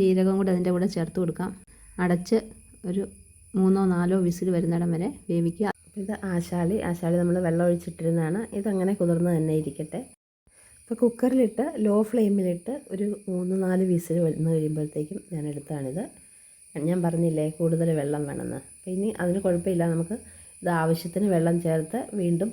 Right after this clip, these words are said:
തുറന്ന് വെച്ച് വേവിക്കാം. ഇതിനകത്തേക്ക് പല സാധനങ്ങളും ചേർക്കാനുണ്ട്. ഇനി വെള്ളം ആവശ്യത്തിന് ചേർത്ത് ഇളക്കിയ ശേഷം ഒന്നുകൂടി തിളപ്പിക്കാം. അപ്പം തിളപ്പിക്കുമ്പോൾ നമ്മൾ എടുത്ത് വെച്ചിരിക്കുന്ന, കുതിർത്ത് വെച്ചിരിക്കുന്ന ആശാളിയില്ലേ, ആ ആശാളിയും കൂടെ അതിനകത്തേക്ക്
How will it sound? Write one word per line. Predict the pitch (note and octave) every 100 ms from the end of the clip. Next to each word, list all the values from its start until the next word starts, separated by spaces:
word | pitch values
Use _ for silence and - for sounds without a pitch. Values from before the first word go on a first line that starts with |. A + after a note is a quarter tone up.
| -
തുറന്ന് | F3+ E3+ G3+
വെച്ച് | F3 E3+ - C#4+ F3
വേവിക്കാം. | D3+ C#3+ C#3 C3 -
ഇതിനകത്തേക്ക് | E3+ F3 F3 F3+ F3 G#3+ G3
പല | F3 F3
സാധനങ്ങളും | D#3+ E3 F3 F#3+ F#3+
ചേർക്കാനുണ്ട്. | E3+ E3+ F3+ E3 C3 A2 - _ _ _ _ _ _
ഇനി | A#3+ A#3
വെള്ളം | G#3 G#3+
ആവശ്യത്തിന് | G#3 G#3+ G3 G#3 G#3+
ചേർത്ത് | G3 F#3 F#3+ B3 E4 G#3
ഇളക്കിയ | F#3 F#3 G3+ G3+
ശേഷം | F3+ F#3 A3+ -
ഒന്നുകൂടി | F#3 F#3 F#3 G#3 G#3+
തിളപ്പിക്കാം. | E3 D#3+ E3 F#3 G#3 G3+ - _ _ _ _
അപ്പം | - A#3+ C4+
തിളപ്പിക്കുമ്പോൾ | A#3 A3 A3+ A3 A3 A#3+ -
നമ്മൾ | A#3+ A3+
എടുത്ത് | A3 G#3+ A3+
വെച്ചിരിക്കുന്ന, | G#3+ A3+ G#3 G#3 G3+
കുതിർത്ത് | A3+ G#3 G#3 F#3+ A3
വെച്ചിരിക്കുന്ന | G#3 F#3+ G3 G3 F#3
ആശാളിയില്ലേ, | F3 F#3 F3+ F3+ E3+ E3 -
ആ | F3 F3
ആശാളിയും | F3 F3+ F3 F#3
കൂടെ | F#3+ F#3
അതിനകത്തേക്ക് | E3+ E3+ F3 E3+